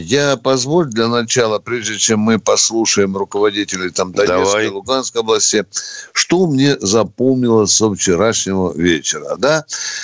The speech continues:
Speaker 1: Э, запомнились автобусы, э, на которых отправляются дети в Ростовскую область. Так.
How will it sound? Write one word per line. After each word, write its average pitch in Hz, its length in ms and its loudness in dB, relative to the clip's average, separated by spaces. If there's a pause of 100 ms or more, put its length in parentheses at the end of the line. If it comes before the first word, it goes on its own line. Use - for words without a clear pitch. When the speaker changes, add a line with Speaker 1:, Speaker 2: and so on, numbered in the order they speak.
(220)
Speaker 1:
Э, 101 580 2
запомнились 147 680 0
автобусы, 113 960 2
э, 98 260 2
на 95 140 0
которых 104 460 -4
отправляются 92 800 0
дети 87 460 -2
в 90 140 -2
Ростовскую 85 800 0
область. 71 840 0
Так. 78 420 0